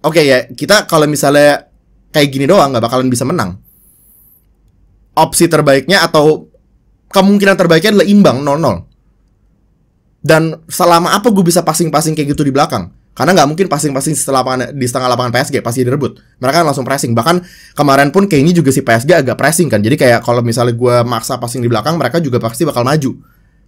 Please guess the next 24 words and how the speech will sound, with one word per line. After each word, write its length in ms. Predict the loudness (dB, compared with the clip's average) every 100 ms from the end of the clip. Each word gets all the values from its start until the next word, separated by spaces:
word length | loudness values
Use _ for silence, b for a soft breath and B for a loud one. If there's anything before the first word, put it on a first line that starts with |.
| _ -2
Dan 240 | 0 2
dengan 300 | 0 2 0 0 -4 -10 -10
kemampuan 560 | -4 -2 -2 0 0 0
mereka 240 | -2 -2
pressing, 640 | -2 -4 -2 0 0 -4 b b b -4
dengan 160 | -2
kecepatan 480 | -2 -4 -2 -2 -2
main-mainnya, 800 | 0 -2 0 -2 0 0 0 -2
tetap 320 | -8 -6 -4
bakal 160 | -4 -4
susah. 400 | -6 -6 -8 -10 _ _ _ _ _ _ _ _ _ _ _ -4
Justru 240 | -2 0
kemarin 400 | 0 2 2 2
gua 160 | 0 0
agak 160 | 0 -2
menghindari 480 | -2 0 2 2
buat 240 | 2 0 0
main 160 | -4
terlalu 240 | -2 -2 0
pasif. 480 | -2 -2 -4 -6 -18 _ _ _ _ _ _ _ _
Kenapa? 240 | -2 0 2
Karena 240 | 0 2
gua 160 | 2 2
ngerasa 400 | 2 2 -2